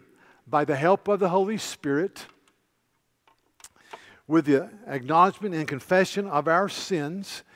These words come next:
and glad acknowledgement of His mercies.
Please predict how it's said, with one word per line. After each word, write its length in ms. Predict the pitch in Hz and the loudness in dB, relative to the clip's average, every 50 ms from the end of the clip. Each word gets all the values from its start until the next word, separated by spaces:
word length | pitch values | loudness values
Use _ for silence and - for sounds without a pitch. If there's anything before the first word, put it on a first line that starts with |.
| - - - _ | -20 -20 -16 _
and 240 | - 147 143 139 127 | -8 -6 -6 -6 -6
glad 300 | 139 139 160 170 180 180 | 0 2 2 4 4 2
acknowledgement 680 | 190 160 156 170 170 165 175 165 - 156 180 180 175 | 0 -2 -2 -2 0 0 0 -2 -4 -8 -10 -8 -6
of 160 | 156 151 127 | -6 -6 -4
His 300 | 156 156 151 139 - - 190 | -2 -2 -2 -2 -6 -14 -16
mercies. 720 | 196 151 143 143 139 131 - - 117 101 - - - - | -14 -8 -4 -4 -4 -4 -6 -14 -18 -18 -16 -16 -18 -18